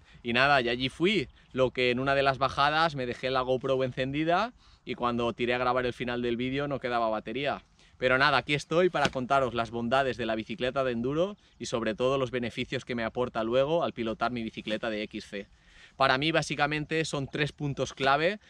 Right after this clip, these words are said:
en los que mejoro cuando piloto la bicicleta de enduro. Por un lado tengo la fluidez. La fluidez, la postura que voy encima de la bicicleta y sobre todo la seguridad. Esta bicicleta, como ya sabéis, permite hacer muchísimas cosas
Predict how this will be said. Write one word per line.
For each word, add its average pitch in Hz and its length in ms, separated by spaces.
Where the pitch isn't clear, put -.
en 127 100
los 123 160
que 127 100
mejoro 123 380
cuando 117 260
piloto 123 300
la 113 80
bicicleta 120 480
de 127 80
enduro. 143 460
Por 131 160
un 151 140
lado 156 260
tengo 156 340
la 156 120
fluidez. 123 480
La 117 120
fluidez, 135 540
la - 120
postura 139 420
que 139 100
voy 139 200
encima 139 320
de 139 100
la 135 100
bicicleta 131 680
y - 80
sobre 117 260
todo 127 220
la 135 100
seguridad. 110 560
Esta 131 220
bicicleta, 139 600
como 120 220
ya 127 140
sabéis, 135 440
permite 117 360
hacer 127 260
muchísimas 127 540
cosas 160 480